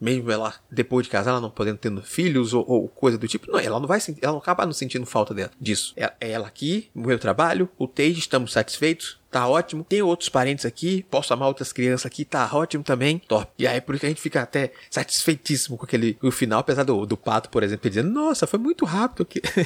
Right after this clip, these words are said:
<laughs> depois do julgamento foi muito rápido o que aconteceu com ela. A gente queria ver, queria ver mais repa-, reparação."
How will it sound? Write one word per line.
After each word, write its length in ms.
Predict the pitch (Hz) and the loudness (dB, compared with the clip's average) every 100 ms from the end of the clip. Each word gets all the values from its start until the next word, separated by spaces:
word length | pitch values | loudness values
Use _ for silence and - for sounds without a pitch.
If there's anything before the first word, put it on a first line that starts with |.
| - | 2
<laughs> 240 | 190 - | 0 0
depois 400 | 208 190 - 269 | -2 -2 2 2
do 80 | 247 | 2
julgamento 440 | 202 247 160 190 | 2 2 2 2
foi 100 | 214 | 2
muito 260 | 285 339 349 | 2 2 2
rápido 380 | - - 247 392 | 0 0 0 2
o 60 | |
que 80 | 170 | 0
aconteceu 380 | 143 135 - 127 | 0 -2 0 0
com 120 | - | 2
ela. 80 | 135 | 0
A 40 | |
gente 180 | 175 - | 0 -2
queria 200 | - 226 | 0 0
ver, 320 | 196 214 381 - | 0 -2 -4 -8
queria 340 | - 226 190 | -2 0 0
ver 160 | 147 165 | 0 0
mais 220 | 165 160 | 0 0
repa-, 360 | - - - - | -2 -2 -4 -2
reparação." 760 | - - 208 143 - 185 196 | -2 0 0 0 0 0 0